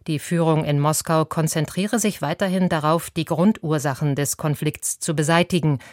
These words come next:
sagte ein Kreml-Sprecher weiter. Putin und Trump hätten auch über den Iran und den Nahen Osten gesprochen. Die beiden Präsidenten hätten einander zudem versichert,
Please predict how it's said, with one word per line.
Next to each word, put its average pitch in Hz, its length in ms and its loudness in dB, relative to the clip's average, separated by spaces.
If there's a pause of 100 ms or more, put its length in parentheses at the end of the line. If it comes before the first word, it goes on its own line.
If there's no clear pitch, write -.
(200)
sagte 151 400 -2
ein 139 180 0
Kreml-Sprecher 139 760 -2
weiter. 143 320 0 (840)
Putin 247 320 2
und 208 220 2
Trump 190 360 2
hätten 214 300 0
auch - 260 -2
über 180 260 0
den 170 180 0
Iran 160 540 2
und 175 240 -2
den 165 160 2
Nahen 165 280 0
Osten 180 400 0
gesprochen. 139 580 -2 (420)
Die 147 80 -4
beiden 135 280 -2
Präsidenten 147 600 -2
hätten 147 340 -4
einander 143 420 -2
zudem 151 320 -2
versichert, 180 600 0